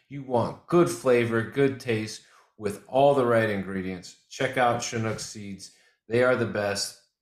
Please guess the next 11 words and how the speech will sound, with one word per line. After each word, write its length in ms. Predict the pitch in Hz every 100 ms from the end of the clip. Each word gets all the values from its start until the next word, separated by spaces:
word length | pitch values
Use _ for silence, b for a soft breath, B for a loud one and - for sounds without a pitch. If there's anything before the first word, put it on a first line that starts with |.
| _
I 340 | 117 131 143 147
am 260 | 139 127
excited, 540 | 120 - 127 131 123 98
Jim. 280 | 110 107 110
You 120 | 117
know 120 | 107
why? 380 | 101 117 131 131 - _ _ _ _ _
Because 520 | 113 - 113 107 - -
I 300 | 113 117 127
am, 260 | 127 110 98 104
am 260 | 98 98